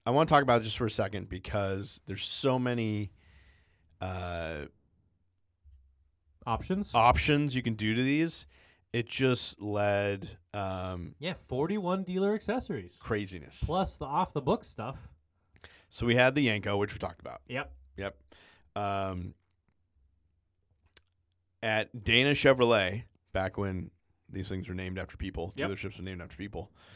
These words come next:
Speaker 1: um, they made a Camaro, uh, that had, what do we have here?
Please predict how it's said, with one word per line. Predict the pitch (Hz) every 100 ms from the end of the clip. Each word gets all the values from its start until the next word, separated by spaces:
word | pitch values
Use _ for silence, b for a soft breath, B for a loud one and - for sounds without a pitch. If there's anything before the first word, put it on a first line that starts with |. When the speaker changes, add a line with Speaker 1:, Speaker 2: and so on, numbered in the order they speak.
| B B B -
Speaker 1:
um, | 92 90 87 87 87 - - _ _ _ - - _
they | 110 104 107 117 127 131 139 139 143 151 156 -
made | 113 104 101
a |
Camaro, | 95 98 85 85 87 92 - _ _ _ _ _ _ _ -
uh, | 98 92 90 90 92 92
that | 95 95
had, | 76 117 101 101 98 98 92 - - _ _ _
what | - 147 -
do |
we | 139
have | 117 87 78
here? | 71